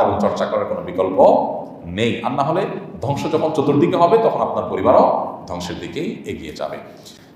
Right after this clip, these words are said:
আমার আপন সহোদর ভাই সুদের উপরে অর্থ লগ্নি দান করে এবং এটাই তার একমাত্র পেশা। তার বাড়িতে দাওয়াত খাওয়া এবং তার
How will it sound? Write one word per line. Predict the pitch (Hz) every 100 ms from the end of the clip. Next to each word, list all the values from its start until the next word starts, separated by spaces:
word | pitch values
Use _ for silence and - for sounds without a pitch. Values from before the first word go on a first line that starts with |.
| - -
আমার | - 160
আপন | 156 - 175
সহোদর | 170 156 160 156
ভাই | 156
সুদের | 156 139 147
উপরে | 143 143
অর্থ | 113 107
লগ্নি | 131 117 131
দান | 120 110 -
করে | 120
এবং | 120 123 123
এটাই | 120 156
তার | 139 123
একমাত্র | 98 104 - 104
পেশা। | 98 - 90 71
তার | 113 107
বাড়িতে | 104 107 117
দাওয়াত | 107 101 113 -
খাওয়া | 123 135 139
এবং | 117 104 104 101
তার | 104 92 95 110 - -